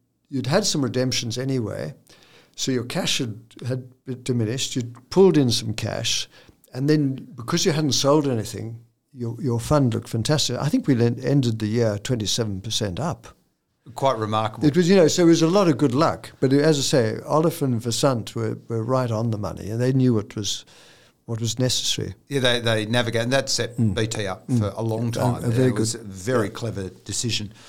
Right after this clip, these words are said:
Speaker 2: Uh, as I said to Oliver at the time, were you surprised how it played out? Even though you say mentally you've been preparing for it,
Speaker 1: Yes.
Speaker 2: not many people, as he said, not many people think Wall Street's gonna fall twenty percent one
Speaker 1: No.
Speaker 2: day and you'll, the Australian market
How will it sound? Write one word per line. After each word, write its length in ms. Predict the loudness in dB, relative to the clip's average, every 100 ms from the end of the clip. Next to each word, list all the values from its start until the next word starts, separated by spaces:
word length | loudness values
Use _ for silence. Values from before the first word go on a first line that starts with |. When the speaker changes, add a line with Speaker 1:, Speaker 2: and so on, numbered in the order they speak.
| -20 -20 -4
Speaker 2:
Uh, 120 | -2
as 140 | 2 2
I 140 | 2
said 80 | 2
to 80 | 2
Oliver 280 | 4 2 0
at 60 |
the 80 | -6
time, 540 | -2 2 4 2 -2 -12 _ 0
were 120 | 2
you 120 | 2
surprised 580 | 2 -2 2 4 4 2
how 160 | 0 0
it 140 | -2
played 320 | -4 -2 -2
out? 240 | -4 -4 -4
Even 220 | -2 2
though 140 | 4 4
you 400 | 2 0 -2 -2
say 260 | 0 0
mentally 540 | 0 -2 -2 -2 -4 -4
you've 180 | -6 -4
been 200 | -4 -6
preparing 500 | -8 -4 -2 -2 -4
for 240 | -8 -10 -2
it, 60 |
Speaker 1:
Yes. 260 | 0 0 -2 -10 -2
Speaker 2:
not 160 | 0
many 160 | 0 0
people, 320 | 0 -2 -2
as 100 | -2
he 120 | 0
said, 260 | 2 0 0
not 140 | -2
many 140 | -2 -2
people 220 | -4 -4
think 240 | -4 -4 -6 -10
Wall 200 | -6 -4
Street's 260 | -4 -4
gonna 160 | -4 -6
fall 220 | -4 -6
twenty 240 | -4 -4 -4
percent 300 | -4 -6 -2
one 160 | -2
Speaker 1:
No. 40 | 0 -2
Speaker 2:
day 80 | -4
and 120 | -2
you'll, 320 | -2 -2 -6 _ _ _ _ _
the 100 | -6
Australian 280 | -2 0 0
market 400 | -2 -4 -8